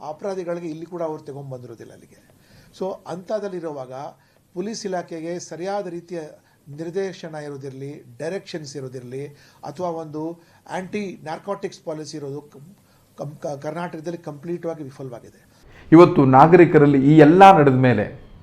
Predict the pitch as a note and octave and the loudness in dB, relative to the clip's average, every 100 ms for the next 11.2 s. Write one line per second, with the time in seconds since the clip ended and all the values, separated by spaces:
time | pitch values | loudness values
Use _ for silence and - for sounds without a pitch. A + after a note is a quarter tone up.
0 | - A#3 A3+ D3 D3 A3+ F#3+ G3 D#3+ C3 | 10 12 12 10 10 10 8 8 8 8
1 | - G#3 E3+ D3+ C3+ C#3 C#3+ B2+ A2+ G2 | 8 6 6 4 4 2 2 0 -2 -2
2 | F#2+ E2 - - - - - - - - | -6 -8 -14 -20 -20 -20 -20 -20 -20 -20
3 | - - D3 E3+ G#3+ F3 - G3+ A3+ G3+ | -20 0 6 10 10 10 8 12 12 12
4 | F3+ E3 D#3 D#3+ D3 - - C#3+ E3+ D#3 | 10 10 10 10 8 4 2 4 6 6
5 | - C#3 G#2+ C3 D#3 E3 D3 C3 A#2+ G#2 | 8 6 8 6 8 6 8 6 4 2
6 | G#2 - - - - - C3+ D3+ D3+ C4 | -6 -18 -20 -20 -20 -6 4 4 8 8
7 | G3+ E3+ F3 D3 C#3 C3+ C3+ B2+ C3+ C#3 | 8 6 6 6 8 8 8 6 4 4
8 | - A#2 - - - - - - - _ | 4 4 2 -10 -20 -20 -20 -20 -20 _
9 | - - - C3+ E3 F#3+ E3+ A#2 - - | -20 -16 4 6 10 12 12 10 4 -12
10 | - - - C3 D3+ F#3+ D3 - B2+ D#3 | -20 -20 2 8 12 12 12 8 4 4
11 | F#3 - | -2 -16